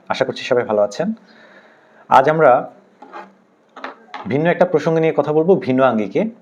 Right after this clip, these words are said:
আমরা যারা বাংলাদেশের বর্তমান পরিস্থিতি নিয়ে বিশ্লেষণ করছি কিংবা উদ্বেগ প্রকাশ করছি, তারা বরাবরই কিছু গতানুগতিক বিষয় নিয়ে ব্যাখ্যা বিশ্লেষণ করছি কিংবা মতামত দিচ্ছি।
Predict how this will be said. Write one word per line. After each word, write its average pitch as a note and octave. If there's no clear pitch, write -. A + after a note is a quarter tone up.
আমরা C3
যারা D3+
বাংলাদেশের B2+
বর্তমান B2+
পরিস্থিতি B2+
নিয়ে C3
বিশ্লেষণ B2
করছি B2+
কিংবা G#2
উদ্বেগ B2+
প্রকাশ C3+
করছি, G#3
তারা D3
বরাবরই D3
কিছু C3+
গতানুগতিক A#2+
বিষয় A2
নিয়ে A2
ব্যাখ্যা A2
বিশ্লেষণ G#2+
করছি A2+
কিংবা G2
মতামত A#2
দিচ্ছি। F#2